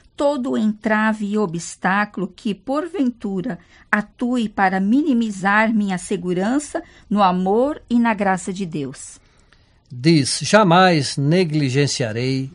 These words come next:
Speaker 2: ou omitirei qualquer coisa, a não ser que isso resulte na glória de Deus." Então, pra você que nos ouve, pra entender,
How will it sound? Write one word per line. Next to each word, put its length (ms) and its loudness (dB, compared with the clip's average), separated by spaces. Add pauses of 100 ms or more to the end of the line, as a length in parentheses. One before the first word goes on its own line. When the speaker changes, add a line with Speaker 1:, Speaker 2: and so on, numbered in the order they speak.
(100)
Speaker 2:
ou 360 0
omitirei 680 2
qualquer 500 -4
coisa, 640 -4 (160)
a 140 4
não 160 4
ser 400 4
que 160 -2
isso 420 0
resulte 720 2
na 160 4
glória 680 2 (440)
de 120 -4
Deus." 640 0 (680)
Então, 200 -2
pra 140 2
você 240 0
que 120 -6
nos 220 -2
ouve, 220 2
pra 220 0
entender, 560 -2